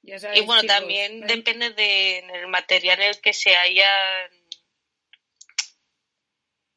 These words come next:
Speaker 2: bueno, consolidado, tal, que te da cierta dureza respecto a otros materiales, pero bueno, llevan ya millones de años ahí plantadas.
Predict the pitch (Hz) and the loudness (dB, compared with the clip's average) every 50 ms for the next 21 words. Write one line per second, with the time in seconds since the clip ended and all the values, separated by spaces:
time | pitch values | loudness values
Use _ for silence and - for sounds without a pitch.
0 | - - - 214 208 196 190 - 185 185 - - 180 175 175 175 190 196 214 214 | -16 -12 -6 -4 -4 -4 -4 -6 -8 -8 -6 -6 -6 -6 -4 -2 0 0 0 0
1 | 214 202 190 - 208 214 220 214 - 180 180 180 180 180 180 180 185 - _ _ | -2 -2 0 2 2 2 0 -2 -6 -6 -4 -4 -4 -4 -6 -8 -8 -12 _ _
2 | _ - 180 180 185 170 185 185 185 190 196 - - 208 202 202 - - 202 196 | _ -2 -2 0 2 2 2 2 2 0 -2 -2 -2 -2 -2 -2 -4 -2 -2 0
3 | 196 190 185 185 180 185 185 190 190 190 190 - - 214 202 202 196 196 _ _ | 0 0 -2 -4 -6 -6 -4 -2 -2 -2 -2 -2 -4 -2 -2 -2 -2 -4 _ _
4 | _ _ _ _ _ _ _ - - 185 - - 180 175 - 180 180 175 - - | _ _ _ _ _ _ _ -8 -6 -6 -6 -6 -6 -8 -8 -8 -10 -10 -10 -8
5 | 180 185 190 185 180 180 - - _ _ _ _ _ _ _ _ _ _ _ _ | -6 -6 -6 -6 -6 -10 -12 -14 _ _ _ _ _ _ _ _ _ _ _ _
6 | _ - 196 180 - - 185 196 185 165 - - 185 180 175 180 _ _ 170 175 | _ -8 -6 -6 -4 -4 -4 -4 -4 -4 -8 -20 -20 -20 -20 -20 _ _ -14 -12
7 | 175 175 180 175 - _ 185 185 185 185 185 180 170 175 185 180 180 180 180 180 | -12 -12 -12 -16 -16 _ -10 -10 -8 -8 -10 -12 -14 _ -16 -14 -12 -12 -12 -12
8 | 175 190 - - 175 175 180 180 175 185 185 - - 185 180 175 170 175 175 170 | -14 -14 -10 -8 -6 -6 -6 -6 -8 -12 -10 -8 -4 -4 -4 -4 -6 -8 -10 -10
9 | 165 165 160 - _ _ _ - 180 170 165 170 - 170 175 180 170 - 190 196 | -12 -14 -18 -20 _ _ _ -6 -4 -4 -4 -4 -4 -2 -2 -2 -4 -6 -8 -8
10 | - - - - | -8 -10 -12 -14